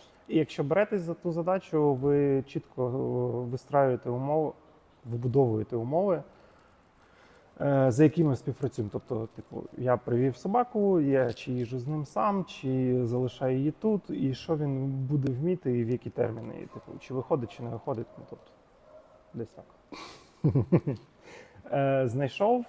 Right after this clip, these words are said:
е, дякуємо дуже інструктору, е, вона змогла пояснити соба-, вона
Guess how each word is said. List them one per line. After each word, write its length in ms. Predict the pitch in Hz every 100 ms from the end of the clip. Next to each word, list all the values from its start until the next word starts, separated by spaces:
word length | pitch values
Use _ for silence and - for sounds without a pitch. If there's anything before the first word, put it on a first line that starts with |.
| -
е, 540 | - - 139 131 127 120 117 123 113 107 -
дякуємо 520 | 123 147 - 120 120
дуже 240 | 113 104
інструктору, 680 | 107 - 151 - 262 185 156
е, 300 | 143 131 - - 131 127 127 123 123
вона 640 | 120 113 123 131 131 131 - - 294 - - - _ -
змогла 360 | 135 143 156
пояснити 880 | - 135 131 - 143 131 127 120 120 -
соба-, 340 | - 131 135 -
вона 340 | 143 151 151